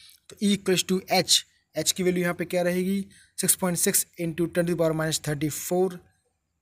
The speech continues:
into C, विकिरण की जो चाल होती है वो होती है तीन लाख किलोमीटर per second या three into ten to the power eight meter per second। हमने यहाँ वैल्यू रख दी, इसको आप generally याद कर, कर लीजिए। And lambda हमको दे रखा है हंड्रेड into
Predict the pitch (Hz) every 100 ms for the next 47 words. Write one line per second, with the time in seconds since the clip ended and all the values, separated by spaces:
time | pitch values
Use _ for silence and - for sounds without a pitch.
0 | - 185 180 165 - - 214 151 - -
1 | - 151 190 202 196 202 202 - - 156
2 | 185 180 175 175 196 165 165 165 190 185
3 | 185 180 175 160 175 165 170 165 160 139
4 | 135 123 127 160 170 - 175 185 175 165
5 | 175 175 - 165 160 156 156 165 160 -
6 | 196 185 135 147 151 - 135 120 117 117
7 | 107 _ - _ 139 151 156 143 156 151
8 | 143 151 180 156 160 156 139 _ 143 143
9 | 151 147 143 143 - 135 - - 139 139
10 | 139 175 175 - - - - - 175 185
11 | 190 185 185 175 165 165 185 170 139 165
12 | 165 190 185 165 156 151